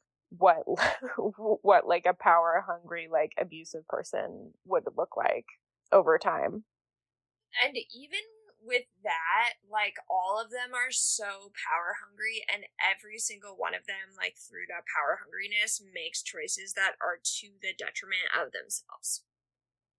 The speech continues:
Speaker 2: Um,
Speaker 1: Right.
Speaker 2: because they'll be power hungry, and then they'll, like, show weakness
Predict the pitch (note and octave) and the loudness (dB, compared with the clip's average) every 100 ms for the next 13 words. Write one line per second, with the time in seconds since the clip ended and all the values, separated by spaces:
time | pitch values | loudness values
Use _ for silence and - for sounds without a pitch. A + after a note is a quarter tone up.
0 | _ _ _ F#3 G#3 A3 G#3+ A2+ - - | _ _ _ 4 4 8 8 6 0 0
1 | A3 G3 G3 - G#3 G#3 G#3 - F3+ F#3+ | 4 4 2 0 0 0 -6 0 4 4
2 | A#3 A#3+ A#3 B3+ C4 B3 G3+ G3+ F#3+ F#3 | 2 -2 -4 -8 -6 -4 -4 -4 -6 -8
3 | G3 F3+ F3+ - - G#3+ G3 G3+ G#3 F3 | -6 -4 -4 -2 -2 0 0 -4 -14 -20
4 | F#3 G3+ G3+ G#3+ | -20 -6 -4 -4